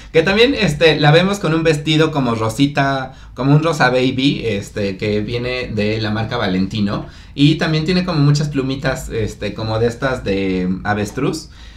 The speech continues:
Pero igual con, este, con el mismo, este, color rosita, rosita baby. Entonces, eh, yo creo que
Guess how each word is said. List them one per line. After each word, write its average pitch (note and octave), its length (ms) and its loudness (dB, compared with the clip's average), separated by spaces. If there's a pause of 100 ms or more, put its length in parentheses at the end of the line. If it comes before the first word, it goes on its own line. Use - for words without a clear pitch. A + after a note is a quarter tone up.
(340)
Pero G3 580 2
igual C#3 400 2
con, A#2 300 -6
este, G#2+ 420 -4
con A2 160 -6
el A2+ 80 -4
mismo, A#2+ 520 -2
este, F2+ 720 -6 (680)
color A#2 380 0
rosita, F#2+ 720 -4
rosita G2 340 -4
baby. F2+ 280 -2
Entonces, G2 540 -6
eh, F#2 280 -6
yo A#2 140 -4
creo D3 140 -4
que - 240 -6